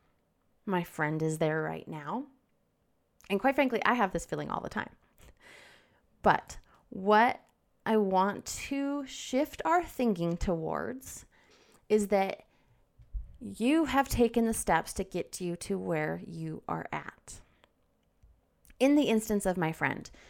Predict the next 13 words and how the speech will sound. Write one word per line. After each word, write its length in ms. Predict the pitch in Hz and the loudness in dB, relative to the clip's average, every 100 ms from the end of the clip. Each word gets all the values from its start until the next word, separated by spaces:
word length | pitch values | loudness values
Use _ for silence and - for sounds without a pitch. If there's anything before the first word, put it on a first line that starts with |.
| - | -18
she 160 | - 247 | -8 -8
took 300 | 226 277 277 | 0 0 2
this 220 | 262 254 | 0 2
guru's 400 | - 220 208 208 | 4 4 4 2
courses 460 | - 269 220 185 170 | 2 2 2 -2 -6
and 180 | 165 170 | -6 -4
classes, 500 | 220 226 - 165 165 | 0 0 0 -2 -4
and 220 | 165 160 | -6 -6
she's 320 | - 233 220 | -4 -4 -6
changed, 640 | - - 233 247 254 240 | -10 -6 0 2 2 -2
she's 360 | - - 311 311 | -8 -4 -2 -2
seen 440 | - 311 320 311 | -4 -4 -2 -2
these 420 | 277 262 247 240 | -2 -2 -2 -6